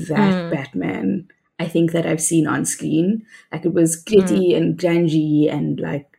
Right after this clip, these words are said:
Speaker 1: dark, and it's the Gotham I knew from the series. So I really, really enjoyed it, and just the way they built it as, like, this noir detective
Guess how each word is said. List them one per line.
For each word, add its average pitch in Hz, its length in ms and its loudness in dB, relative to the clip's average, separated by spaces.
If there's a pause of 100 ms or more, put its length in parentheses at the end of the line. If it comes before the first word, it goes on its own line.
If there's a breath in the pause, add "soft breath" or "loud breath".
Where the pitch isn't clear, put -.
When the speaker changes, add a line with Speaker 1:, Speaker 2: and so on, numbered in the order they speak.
Speaker 1:
dark, 156 540 0
and 92 220 -4
it's - 200 -6
the 165 80 0
Gotham 156 440 -2
I 156 120 2
knew 147 440 2
from 90 280 -6
the - 80 -4
series. 160 640 2 (380 loud breath)
So - 140 -10
I 165 80 -2
really, 160 460 4
really 180 300 0
enjoyed 180 320 -2
it, - 140 -6
and 170 120 -2
just 165 200 -4
the 165 100 0
way 156 240 0
they 160 160 2
built 151 340 -4
it 151 160 -4
as, 165 160 -10
like, - 220 -14
this - 180 -4
noir 147 320 0
detective - 840 -8